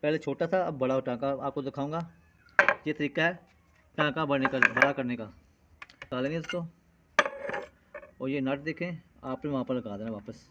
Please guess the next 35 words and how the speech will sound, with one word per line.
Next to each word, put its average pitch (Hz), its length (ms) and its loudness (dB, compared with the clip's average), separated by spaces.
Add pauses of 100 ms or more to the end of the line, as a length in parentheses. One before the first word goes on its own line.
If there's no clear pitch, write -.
(1700)
इससे 147 220 -4
क्या 170 140 2
होगा, 175 200 4
आपकी 170 260 -2
मशीन 156 300 -4
का 165 60 0
जो 160 120 0
टांका 143 380 -2
छोटा 147 300 -4
आ 151 100 0
रहा 151 100 0
था, 170 280 -6 (680)
आपको 135 240 -2
टांका 147 280 0
बड़ा 135 160 4
चाहिए 165 360 0 (800)
तो 139 100 -6
टांका 147 360 -2 (720)
बड़ा 127 220 -4
हो 110 120 -4
जाएगा। 92 200 -12 (2750)
दो 156 180 4
पर 165 100 4
रखी 160 180 -2
हुई 143 120 0
है, 170 180 -2 (280)
दो 143 260 -2
या 156 120 0
तीन 143 180 -4
पर 139 80 0
रखी 131 160 -6
हुई 117 80 -6
है, 104 100 -10 (920)
तो 139 120 -10
मशीन 160 400 -6